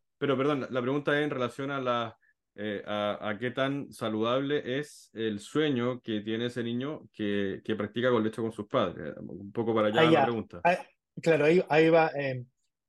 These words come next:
Speaker 2: eh, el, el colecho no ayuda a que el niño desarrolle un sueño, eh, eh, espontáneo, fisiológico, sostenido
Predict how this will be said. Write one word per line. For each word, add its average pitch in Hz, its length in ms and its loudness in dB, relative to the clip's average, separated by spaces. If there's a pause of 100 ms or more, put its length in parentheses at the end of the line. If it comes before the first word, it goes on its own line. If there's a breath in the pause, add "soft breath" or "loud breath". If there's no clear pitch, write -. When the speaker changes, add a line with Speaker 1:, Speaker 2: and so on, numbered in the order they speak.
(160)
Speaker 2:
eh, 143 400 -2 (320)
el, 147 220 2
el 143 140 0
colecho 185 720 2 (260)
no 175 300 2
ayuda 190 420 4
a 160 80 0
que 143 100 -4
el 139 80 -6
niño 160 200 0
desarrolle 143 420 -2
un 139 60 -8
sueño, 139 880 -4
eh, 120 320 -6
eh, 123 180 -10
espontáneo, 131 880 0
fisiológico, 120 1120 -4
sostenido 120 720 -6